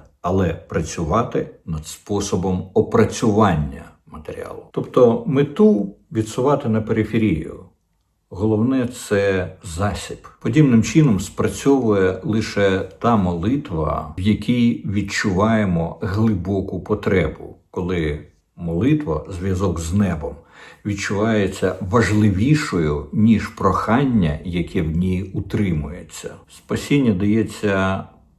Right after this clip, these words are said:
не тим, хто думає про спасіння, а тим, хто практикує доброчесність. Любов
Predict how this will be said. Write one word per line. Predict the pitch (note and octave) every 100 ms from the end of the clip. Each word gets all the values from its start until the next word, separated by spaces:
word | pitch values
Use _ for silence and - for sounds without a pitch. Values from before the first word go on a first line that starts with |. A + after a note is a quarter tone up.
| _ -
не | G#2 G2+
тим, | C3+ D3
хто | - G2
думає | F2 F2 E2 D#2+
про | D2+ F2+
спасіння, | D2+ - G2+ - F#2 D2+ D2+ D2+ - - -
а | F#2+
тим, | F#2+ - B2
хто | A2+ - G2
практикує | F#2+ - - - - - - A2+ G#2+ G2
доброчесність. | F2+ F#2 F2 G#2 G2+ - F#2+ D#2 - - - - _ A#2
Любов | A#2 G2+ A2 B2 A#2+